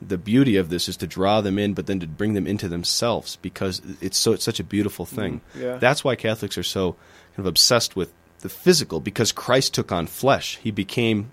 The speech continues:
Speaker 1: a man. He took on flesh. And so it brings a new significance and a new kind of sacramentality, so to speak,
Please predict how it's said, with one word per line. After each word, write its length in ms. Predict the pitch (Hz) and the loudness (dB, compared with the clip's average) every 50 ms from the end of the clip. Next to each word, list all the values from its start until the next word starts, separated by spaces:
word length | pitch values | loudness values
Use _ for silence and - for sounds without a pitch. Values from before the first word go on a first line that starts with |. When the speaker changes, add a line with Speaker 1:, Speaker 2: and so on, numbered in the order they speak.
| - _ - | -18 _ -6
Speaker 1:
a 40 | 101 | -2
man. 400 | 92 90 113 151 120 73 78 85 | 0 0 2 0 0 -2 -2 -4
He 80 | 92 101 | -4 -4
took 240 | 90 - 110 - - | -4 -4 -6 -4 -4
on 120 | 98 101 | -6 -6
flesh. 460 | - - - 82 78 82 - - - _ _ _ - - - _ - | -6 -6 -6 -6 -4 -4 -6 -10 -12 _ _ _ -20 -20 -20 _ -6
And 160 | - 101 95 | -4 -2 0
so 140 | - 95 - | 0 -2 0
it 180 | - 98 92 - | -2 -2 -2 -2
brings 380 | - 98 104 104 104 98 - - | 0 0 2 2 2 0 -4 -6
a 80 | - 98 | -4 -2
new 200 | 92 92 104 110 | 0 0 0 2
significance 760 | 110 - - 92 95 104 104 - 78 - - 82 85 - - - | 0 0 -2 0 -2 -4 -4 -4 -8 -8 -6 -6 -6 -6 -8 -6
and 100 | - 101 95 | -4 -4 -2
a 40 | |
new 300 | 92 92 95 98 95 92 90 - _ - _ - | -2 -2 -2 0 -2 -2 -4 -6 _ -20 _ -10
kind 80 | - | -6
of 60 | 101 95 | -2 0
sacramentality, 880 | - - 113 107 110 - 107 95 85 80 - 101 110 127 107 82 73 | 4 4 4 4 4 2 -2 -2 -2 0 0 2 2 2 2 0 -2
so 160 | - - 82 78 | -4 -4 -4 -4
to 80 | 78 | -6
speak, 320 | - - _ 80 82 90 | -8 -8 _ -8 -8 -8